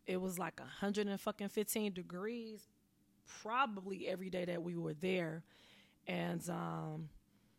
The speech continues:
so with that said, you know, I'm very resourceful. I, what a lot of people gotta understand is, is that when it comes to being a part of projects or if you commit or filmmaking,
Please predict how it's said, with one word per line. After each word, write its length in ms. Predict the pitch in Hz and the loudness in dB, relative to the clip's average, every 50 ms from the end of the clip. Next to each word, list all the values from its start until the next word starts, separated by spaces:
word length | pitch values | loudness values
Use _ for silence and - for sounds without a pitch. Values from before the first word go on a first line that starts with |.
| _ _ - - - _ _ _ _ _ _ _ _ _ _ _ _ _ _ _ _ _ _ _ _ _ _ _ _ _ _ - | _ _ -18 -18 -18 _ _ _ _ _ _ _ _ _ _ _ _ _ _ _ _ _ _ _ _ _ _ _ _ _ _ -12
so 380 | - - - - 233 214 208 196 | -8 0 6 8 8 8 8 8
with 200 | 202 226 220 - | 6 6 4 4
that 220 | 226 220 220 208 | 2 2 2 2
said, 420 | - - - 226 240 247 240 226 - | 2 4 4 6 6 6 4 2 2
you 160 | - 240 240 | 0 2 2
know, 100 | 226 214 | 2 4
I'm 220 | 208 208 226 240 | 4 4 4 4
very 300 | 208 202 208 208 208 202 | 2 2 2 4 4 2
resourceful. 840 | 196 190 185 - - - 196 196 202 - - - 190 185 190 185 - - | 2 2 0 0 2 2 2 2 2 0 0 0 0 0 0 0 -2 -2
I, 300 | - - 170 185 - - 311 - - - - - - - - - _ _ _ _ _ _ _ - - - _ _ _ | -2 0 0 0 0 -2 -4 -10 -16 -20 -20 -20 -20 -20 -20 -20 _ _ _ _ _ _ _ -20 -20 -20 _ _ _
what 240 | - 208 196 214 226 | 0 4 6 6 6
a 80 | 226 | 6
lot 240 | 220 226 247 277 285 | 4 6 6 6 8
of 80 | 277 247 | 8 6
people 220 | 269 247 214 214 | 4 4 2 2
gotta 200 | 208 220 208 - - | 2 2 2 2 2
understand 720 | 208 208 196 190 185 - - - 202 208 208 208 202 185 | 0 0 0 0 -2 -2 -2 0 2 2 2 2 2 4
is, 360 | 202 202 196 196 196 196 180 190 | 4 4 4 4 2 0 -2 -4
is 120 | 185 175 | -4 -2
that 320 | 170 196 190 185 180 - | -2 0 0 0 0 -2
when 160 | - 185 190 190 | -2 -4 -2 -2
it 120 | 196 - | -4 -4
comes 360 | - - 220 214 208 208 - - - - | -2 -2 -2 -2 -2 -4 -6 -6 -4 -4
to 140 | 240 208 196 170 | -4 -4 -4 -6
being 240 | 196 196 202 196 | -6 -6 -6 -8
a 40 | 196 | -10
part 280 | 180 - 208 202 196 - | -10 -8 -6 -6 -6 -8
of 80 | - | -10
projects 720 | - - 214 202 202 202 170 196 202 196 190 196 190 - - | -6 -4 -4 -2 -2 -4 -4 -4 -4 -4 -4 -6 -6 -6 -6
or 140 | 190 185 180 | -4 -4 -4
if 120 | 175 160 | -6 -6
you 120 | 165 202 202 | -8 -8 -8
commit 560 | - - 202 185 196 208 208 208 208 - - - - - - - - - | -8 -8 -8 -6 -4 -4 -2 -2 -4 -4 -8 -14 -20 -20 -20 -20 -14 -10
or 140 | - 180 190 | -10 -8 -8
filmmaking, 720 | - - 247 254 247 233 214 202 196 185 - 190 190 190 | -4 -2 0 0 0 0 -2 -4 -6 -6 -8 -10 -10 -10